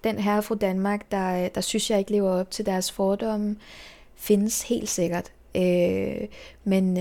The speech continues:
øh, men de er undskyldte, hvis, øh, hvis de, hvis de tror, at, øh, at, øh, øh, at jeg er undertrykt og tvunget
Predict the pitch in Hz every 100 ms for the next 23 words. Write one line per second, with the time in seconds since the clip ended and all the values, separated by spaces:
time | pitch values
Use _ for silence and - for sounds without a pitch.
0 | 175 180 - - 196 185 214 254 208 220
1 | - 240 196 190 - - 196 190 - -
2 | 185 180 180 - 185 - 233 240 226 -
3 | - 202 - 220 - 240 220 - 202 196
4 | 190 185 185 185 - - - - - -
5 | - 190 180 - - 92 - - - -
6 | - - - - 208 208 208 - - -
7 | - 202 196 190 190 196 185 - - -
8 | - 143 - - - 214 220 240 - 233
9 | 226 - 196 - 214 214 220 226 220 220